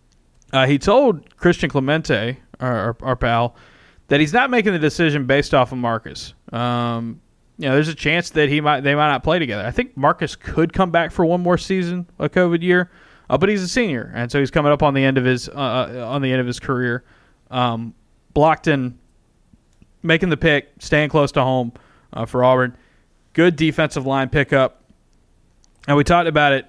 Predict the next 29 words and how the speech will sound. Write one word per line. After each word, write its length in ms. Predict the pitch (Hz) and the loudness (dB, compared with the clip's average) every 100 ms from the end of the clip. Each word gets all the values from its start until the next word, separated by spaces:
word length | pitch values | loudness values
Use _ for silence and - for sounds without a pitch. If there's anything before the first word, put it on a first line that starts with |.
| - | -8
in 300 | 135 127 127 | -4 -2 0
recent 400 | 131 143 143 113 | 0 0 -4 0
mailbag 640 | 147 160 147 139 135 131 | 2 2 4 4 4 0
and, 180 | 123 120 | -4 -6
and, 280 | 110 117 101 | -8 -8 -8
and 180 | 110 | -8
the, 60 | 110 | -8
and 120 | 110 | -6
the 60 | 117 | -2
podcast 480 | 139 127 127 117 - | 0 0 0 -6 -6
with 80 | |
Christian. 380 | 127 143 - 135 - _ _ _ - | -6 -6 -4 -10 -10 _ _ _ -16
Line 320 | 151 196 277 | -6 -2 -2
of 60 | 240 | -2
scrimmage 360 | - 220 170 143 | 0 2 2 0
is 140 | 135 | 2
where 160 | 147 135 | 4 6
Auburn 220 | 135 131 | 4 2
really 240 | 131 131 | 2 2
needs 300 | 127 127 - | 0 -4 -6
to, 220 | 120 120 | -8 -8
to, 360 | 113 - 123 117 | -8 -2 0 -2
to, 520 | 113 - 120 113 - | -6 -4 -4 -4 -6
um, 340 | 120 117 110 110 | -6 -6 -10 -8
hit 260 | 151 151 | -2 -2
the, 200 | - 127 | 0 -2
uh, 80 | 113 | 0
turbo 320 | 110 147 131 123 | -2 0 2 2
button, 480 | 120 120 123 120 | 2 0 -2 -12